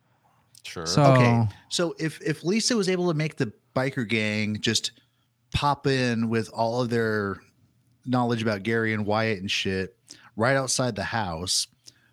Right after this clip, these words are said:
Speaker 3: what's to say that in her, you know, fixing process that she just didn't teleport them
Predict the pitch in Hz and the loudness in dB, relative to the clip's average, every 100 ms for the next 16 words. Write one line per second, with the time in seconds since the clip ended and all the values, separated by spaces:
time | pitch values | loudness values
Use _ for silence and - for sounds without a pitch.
0 | _ _ _ _ _ _ _ _ 120 135 | _ _ _ _ _ _ _ _ -2 -2
1 | 160 147 160 156 135 127 131 113 117 117 | 0 2 2 0 -2 -2 -2 -2 -2 0
2 | 107 110 104 113 104 101 98 95 - - | 0 -2 -2 -2 -2 -2 -4 -6 -4 -4
3 | 131 123 101 - 101 95 - 98 90 107 | -2 -2 -4 -2 0 0 -2 -2 -2 -2
4 | - - _ _ _ _ _ - - - | -2 -4 _ _ _ _ _ -20 -20 -6
5 | 110 113 104 - 120 117 - 117 107 - | 0 0 0 0 0 0 0 -2 -4 -2
6 | 120 120 - 107 98 107 104 101 | -2 -2 -2 -4 -2 -2 0 -2